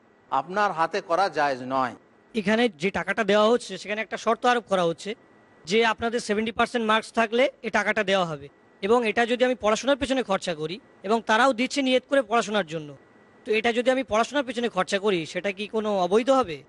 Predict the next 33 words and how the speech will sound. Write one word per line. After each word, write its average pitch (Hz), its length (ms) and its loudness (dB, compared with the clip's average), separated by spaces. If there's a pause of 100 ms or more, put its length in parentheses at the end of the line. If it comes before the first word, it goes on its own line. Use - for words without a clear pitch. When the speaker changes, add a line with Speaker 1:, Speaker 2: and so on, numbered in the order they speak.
Speaker 1:
পড়াশোনার 180 520 0 (100)
তো 247 100 2
ব্যক্তিগত 196 420 -2
ব্যাপার 147 340 -2
না, 175 140 -4
আপনার 190 340 -4
ব্যক্তিগত 180 460 -4
ব্যাপার। 139 360 -4
আপনি 147 160 -4
Speaker 2:
এটা 254 80 -2
তো - 60 2
Speaker 1:
টাকাটা 220 160 2
Speaker 2:
পড়াশোনার 262 300 0
Speaker 1:
না 226 40 -4
Speaker 2:
জন্যই 277 80 2
Speaker 1:
নিয়েও, 294 120 0
Speaker 2:
দেওয়া 233 180 2
হচ্ছে। 156 340 -4 (280)
Speaker 1:
আপনি 185 340 -2
টাকাটা 196 400 -2
না 175 240 0
নিয়েও 202 240 -2
পড়াশোনা 220 440 0
করতে 214 320 -2
পারেন, 185 400 0 (540)
তো - 60 -12
আপনি 220 380 -2
হারাম 220 400 2
টাকা 208 320 -2
নিয়ে 208 260 -4
পড়াশোনা 240 400 -4
করবেন 180 360 -4
কেন? 123 180 -6